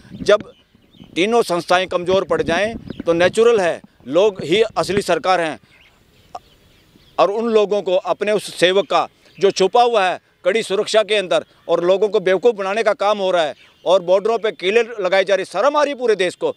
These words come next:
दुनिया के देश देखेंगे तो क्या कहेंगे कि इतना तो पाकिस्तान को बदनाम करता था हमारा मीडिया, पाकिस्तान तो इसे हज़ार गुना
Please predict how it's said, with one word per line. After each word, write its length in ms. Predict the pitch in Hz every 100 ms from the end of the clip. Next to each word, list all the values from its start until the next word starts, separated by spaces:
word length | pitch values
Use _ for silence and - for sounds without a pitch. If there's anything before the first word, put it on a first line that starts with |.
| _ _
दुनिया 240 | 143 202 220
के 100 | 208
देश 180 | 202 165
देखेंगे 360 | 190 202 220
तो 100 | 226
क्या 180 | 196 214
कहेंगे 300 | 208 208 214 - _ -
कि 120 | 202
इतना 280 | 190 202 220
तो 120 | 220
पाकिस्तान 500 | - 170 180 220 214
को 100 | 220
बदनाम 340 | 180 160 196 190
करता 300 | 170 - 170
था 120 | 156
हमारा 260 | 151 156
मीडिया, 420 | 160 151 147 233 214 _ -
पाकिस्तान 400 | 156 165 180 202
तो 120 | 208 208
इसे 220 | 185 196 - -
हज़ार 320 | 131 175 226
गुना 300 | 196 202 196